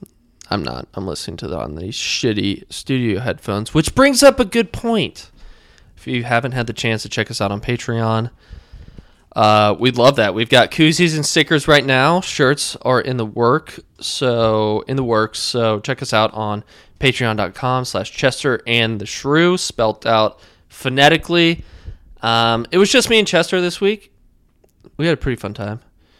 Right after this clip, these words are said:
Um, we talked about punching coworkers, hypothetically. Um, getting massages, not being touched physically for many years and what that does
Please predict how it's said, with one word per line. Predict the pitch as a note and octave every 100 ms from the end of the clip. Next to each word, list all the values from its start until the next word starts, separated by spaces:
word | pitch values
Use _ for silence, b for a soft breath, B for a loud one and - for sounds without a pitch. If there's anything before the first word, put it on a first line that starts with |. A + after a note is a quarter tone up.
| _ _ _ B2+
Um, | A#2+ A2+
we | A2+
talked | C#3 C3
about | C3+ A#2 -
punching | - A#2+ - C#3+ D3 -
coworkers, | - F#2+ G#2 A#2+ C#3 E3 E3 -
hypothetically. | - A#2 - - G2 - - D3 D3 _ b b b b b -
Um, | G#2 G#2+ G2+ G2 G2 A#2+ _ - - _ _ -
getting | C3 C#3+
massages, | C#3 A#2+ B2 A2+ B2 D3 D#3 D#3 - -
not | D3 F3+ A3
being | G#3+ D#3
touched | - D#3 F3 -
physically | D#3+ D3+ F3 F#3+ G3
for | F#3
many | C3+ B2+ D3 C3+
years | B2+ D#3+ E3
and | C3
what | A#2 B2+
that | B2+ -
does | B2 C#3+ D3+